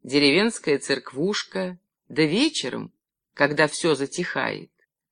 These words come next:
кое-где струйки дыма над крышами. Погожими летними вечерами мы спускались в нижний сад, выходили через потайную дверку и шли к скамейке под буками —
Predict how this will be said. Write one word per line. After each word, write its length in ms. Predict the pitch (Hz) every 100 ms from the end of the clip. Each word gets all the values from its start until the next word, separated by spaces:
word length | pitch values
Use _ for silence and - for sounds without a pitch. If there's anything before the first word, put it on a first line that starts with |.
| _
кое-где 600 | - 185 151 139 127 240
струйки 580 | 277 - 151 156 135 -
дыма 360 | 120 156 226 220
над 220 | 151 147
крышами. 720 | - 110 110 - - - - _ _ _ _ _ _ _ _ _ _ _ _ _ _
Погожими 560 | - 208 226 320 254 220
летними 540 | 208 254 - 170 160
вечерами 760 | 139 135 139 135 180 214 202 190 _ _ _ -
мы 180 | 233
спускались 720 | 285 - 262 - 302 262 185 156
в 80 |
нижний 460 | 175 233 240 156 143
сад, 340 | - 160 196 _ _ _ _ _ _ _
выходили 640 | 165 233 262 262 294 302
через 320 | 233 226 220 208
потайную 680 | - 196 208 220 240 202 151
дверку 720 | 123 214 262 - 214 214 - _
и 120 | - 180
шли 280 | - 202
к 80 | 214
скамейке 640 | - - 151 160 170 - 139
под 280 | - 127
буками — 640 | 120 143 156 - 120 120